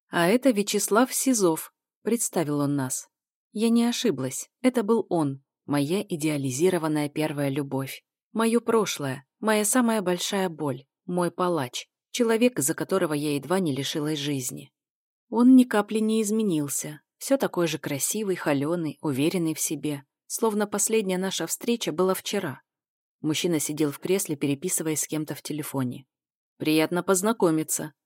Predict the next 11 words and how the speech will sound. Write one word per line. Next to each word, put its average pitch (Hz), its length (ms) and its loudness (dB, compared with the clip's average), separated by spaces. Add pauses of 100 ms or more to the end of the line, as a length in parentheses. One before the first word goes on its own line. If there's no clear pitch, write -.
(120)
сказал 160 480 -2
он, 156 120 0
отрывая 156 460 -2
взгляд 165 380 -2
от 185 140 -4
экрана, 156 500 -4
и 190 80 -4
помещение 196 560 0
заполнила 165 580 -2
тишина. 160 560 -6 (540)
Узнал. 190 540 -2